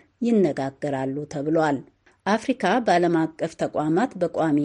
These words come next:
መቀመጫ እንድትወከል ዩናይትድ ስቴትስ የምትደግፍ መሆኗን እንደሚያረጋግጡም ከቃል አቀባይ ኔድ ፕራይስ ቢሮ የወጣው መግለጫ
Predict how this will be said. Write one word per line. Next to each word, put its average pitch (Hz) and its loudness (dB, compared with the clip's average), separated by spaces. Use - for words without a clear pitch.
መቀመጫ 160 -2
እንድትወከል 180 0
ዩናይትድ 165 -4
ስቴትስ - -4
የምትደግፍ 156 -4
መሆኗን 156 0
እንደሚያረጋግጡም 151 -2
ከቃል 214 0
አቀባይ 151 -2
ኔድ 156 2
ፕራይስ 139 -8
ቢሮ 175 0
የወጣው 143 -2
መግለጫ 139 -2